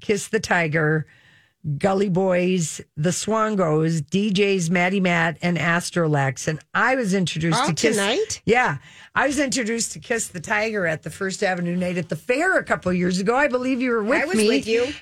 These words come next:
Speaker 1: And we were just blown
Speaker 2: Yep.
Speaker 1: away. And then Kiss the Tiger, she opened for somebody on the grandstand. And I can't remember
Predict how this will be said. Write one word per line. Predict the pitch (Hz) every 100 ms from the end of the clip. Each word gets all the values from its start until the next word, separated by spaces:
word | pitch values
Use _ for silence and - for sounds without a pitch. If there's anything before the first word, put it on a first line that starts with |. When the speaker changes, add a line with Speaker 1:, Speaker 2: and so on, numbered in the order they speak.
| -
Speaker 1:
And | 233
we | 240
were | 240 226
just | 220 -
blown | 208 247 285
Speaker 2:
Yep. | 302
Speaker 1:
away. | 254 247 247 262
And | 233 233
then | 240
Kiss | 208 311 254
the | 311
Tiger, | 247 277 277 285
she | 214 - 294 320 311 - - - - _ _ _ _ _ _
opened | - - 320 277
for | - 175
somebody | - 190 175 170 165
on | 170
the | 160
grandstand. | 147 156 202 254 277 262 - - 113 110 117
And | 131
I | 143
can't | 139 202 202
remember | 208 196 190 190 180